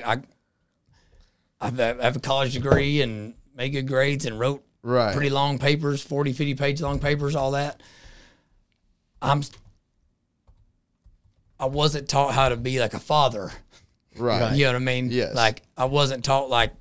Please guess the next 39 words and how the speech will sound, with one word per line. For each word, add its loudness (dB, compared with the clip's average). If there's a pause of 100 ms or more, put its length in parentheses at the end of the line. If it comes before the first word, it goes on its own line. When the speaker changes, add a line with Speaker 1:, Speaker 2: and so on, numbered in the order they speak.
(100)
Speaker 1:
those -4
base -2
needs. -2
So -4
we -4
talked -4
this -4
the -6
other -4
day. -2 (2500)
In -2 (260)
colonial 2
Eng-, 4
like, -2
so, -2
um, -12 (260)
in -4 (220)
American 0
Revolutionary 2 (100)
New -6
England, -2 (680)
Speaker 2:
Right. -8
Speaker 1:
they 6
had 4
almost 0
a 0
one -4
hundred 2
percent -2
literacy -4
rate. -12 (920)
This -2
was -2
Speaker 2:
Almost. 2
Speaker 1:
before, 6
this 4
was 0
before 2
public 0